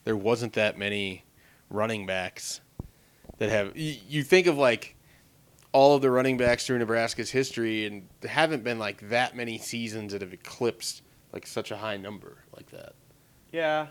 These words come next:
Speaker 2: I mean, part of it was, you
Speaker 1: Because
Speaker 2: know,
Speaker 1: they don't play long
Speaker 2: those,
Speaker 1: enough.
Speaker 2: the,
Speaker 1: You just
Speaker 2: they were eleven game seasons,
Speaker 1: Yep.
Speaker 2: you know, and, and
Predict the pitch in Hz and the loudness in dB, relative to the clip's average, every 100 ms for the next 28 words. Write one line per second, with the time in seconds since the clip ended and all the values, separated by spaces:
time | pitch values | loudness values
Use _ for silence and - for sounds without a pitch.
0 | - 151 160 160 143 - - - - _ | -12 -8 -6 -6 -6 -12 -20 -20 -20 _
1 | _ - 196 180 135 117 120 117 104 - | _ -6 -4 -2 -6 -6 -10 -10 -12 -16
2 | - _ - 151 131 135 131 127 - 131 | -20 _ -2 2 6 6 6 2 -2 2
3 | 156 127 98 104 104 95 92 87 139 107 | 2 2 -4 -6 -6 -6 -12 -12 -8 -6
4 | 107 107 135 135 135 131 123 127 131 147 | -6 -8 -8 -8 -8 -8 -8 -8 -8 -10
5 | 143 139 - 127 117 117 117 113 113 110 | -10 -10 -12 -14 -12 -12 -16 -10 0 0
6 | 120 117 113 117 120 - 123 113 | 0 -14 -12 -12 -12 -12 -14 -14